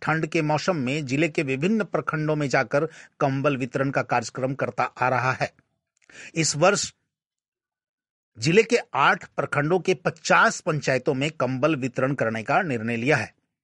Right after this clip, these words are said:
कार्यक्रम में जिला उपाध्यक्ष संजय कुमार साहू, संगठन सचिव देवेंद्र कुमार गुप्ता, शिव कुमार गुप्ता, अरुण कुमार साहू,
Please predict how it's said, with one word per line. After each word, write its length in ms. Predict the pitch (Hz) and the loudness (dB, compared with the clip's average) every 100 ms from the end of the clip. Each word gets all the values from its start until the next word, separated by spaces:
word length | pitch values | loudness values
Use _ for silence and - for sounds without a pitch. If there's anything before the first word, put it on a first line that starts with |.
| _ _ _ _ _ _ - | _ _ _ _ _ _ -2
कार्यक्रम 380 | 127 131 214 226 | -2 2 2 2
में 140 | 240 | 2
जिला 180 | 170 160 | 2 4
उपाध्यक्ष 520 | 165 160 160 160 185 - | 4 4 2 0 0 -2
संजय 260 | 131 131 | -2 0
कुमार 260 | 147 143 143 | -2 0 -2
साहू, 340 | - 143 151 170 | 0 2 2 0
संगठन 460 | 139 127 123 151 | -2 -2 -2 -2
सचिव 380 | 139 135 147 151 | -4 -4 -2 -4
देवेंद्र 380 | 127 131 139 139 | -2 -2 -2 -4
कुमार 260 | - 139 | -4 -4
गुप्ता, 420 | 127 143 - 127 151 - - | -4 -4 0 0 0 -6 -14
शिव 220 | - 143 131 | -6 -6 -4
कुमार 300 | 143 143 143 | 0 0 0
गुप्ता, 400 | 147 - 147 151 | -4 0 2 2
अरुण 200 | 135 135 | 2 -2
कुमार 260 | 135 131 | -2 -4
साहू, 460 | 123 139 120 131 | -2 -2 0 0